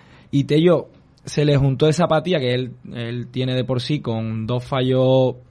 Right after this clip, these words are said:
claves, podríamos decir, y sí que es verdad que la grada, pues, estaba un poco enfadada con él, pero, sinceramente, yo creo que Tello ya llevaba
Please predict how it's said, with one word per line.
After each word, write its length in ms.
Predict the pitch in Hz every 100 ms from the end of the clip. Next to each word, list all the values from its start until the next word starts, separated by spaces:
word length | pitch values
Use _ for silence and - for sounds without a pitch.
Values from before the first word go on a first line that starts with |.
| _ - _ _ _
claves, 380 | 143 143 143 135
podríamos 360 | 139 135 135 131
decir, 340 | 123 156 151 _ _ _ - -
y 80 | 135
sí 160 | 135
que 80 | 135
es 60 | 135
verdad 220 | 131 139
que 120 | 147
la 100 | 135
grada, 300 | 123 127 131
pues, 160 | 135 127
estaba 220 | 123 120
un 100 | 127
poco 360 | 131 127 143
enfadada 340 | 139 131 120 127
con 120 | 120
él, 120 | 131
pero, 160 | - 107 104 - -
sinceramente, 720 | - - 101 113 113 127 143 107
yo 80 | 110
creo 80 |
que 100 | 113
Tello 260 | 120 120 123
ya 200 | 123 123
llevaba 680 | 120 120 120 120 120 -